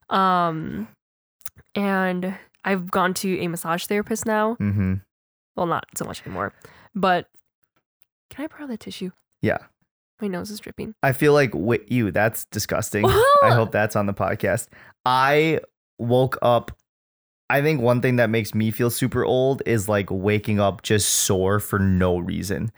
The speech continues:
Speaker 2: After doing no physical activity, just waking up sore. I don't understand why I do that. I don't understand why that happens, but it does. Um, I just think that we're in this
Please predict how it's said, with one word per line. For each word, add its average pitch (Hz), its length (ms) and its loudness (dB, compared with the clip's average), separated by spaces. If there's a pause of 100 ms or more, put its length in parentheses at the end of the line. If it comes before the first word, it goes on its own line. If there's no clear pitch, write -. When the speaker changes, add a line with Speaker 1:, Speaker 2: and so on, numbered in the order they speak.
(340)
Speaker 2:
After 113 240 0
doing 110 300 2
no 101 220 2
physical 101 360 0
activity, 101 460 -2
just 98 200 -4
waking 101 380 0
up - 140 0
sore. 104 580 0 (580)
I 110 80 -2
don't 107 140 2
understand 101 400 0
why 92 260 2
I 110 80 2
do 123 180 0
that. 139 320 2 (200)
I - 60 -4
don't 101 120 -2
understand 101 420 -2
why 95 140 2
that 95 160 2
happens, 135 440 -2
but 98 360 0
it 113 140 -2
does. - 380 -2 (520)
Um, 113 500 2 (180)
I 156 120 0
just 214 200 2
think 330 180 -2
that 214 120 2
we're 160 160 2
in 160 120 0
this 151 240 -2